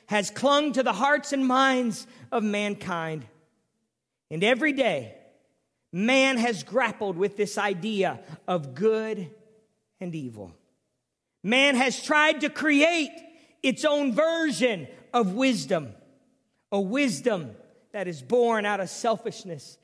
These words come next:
and being self-absorbed. It would be King Solomon who would recognize humanity's inability to really know good and evil.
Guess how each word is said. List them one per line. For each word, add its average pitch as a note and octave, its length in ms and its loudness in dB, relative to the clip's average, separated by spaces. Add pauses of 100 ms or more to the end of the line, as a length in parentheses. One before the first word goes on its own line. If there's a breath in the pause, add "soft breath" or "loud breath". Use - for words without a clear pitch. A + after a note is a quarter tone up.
(180)
and F3 180 -8
being F#3 280 -4
self-absorbed. D#3 920 -10 (1040)
It F#3 80 0
would G3+ 200 -4
be G#3+ 140 -2
King A3+ 280 0
Solomon G3+ 600 -2 (2000)
who A#3+ 100 -4
would A3+ 180 2
recognize G#3+ 840 -2
humanity's G3+ 680 -2
inability G3+ 840 0 (180)
to F#3+ 120 -2
really G3 300 2
know G3 260 0
good F3+ 240 0
and F3+ 140 -2
evil. E3 440 -6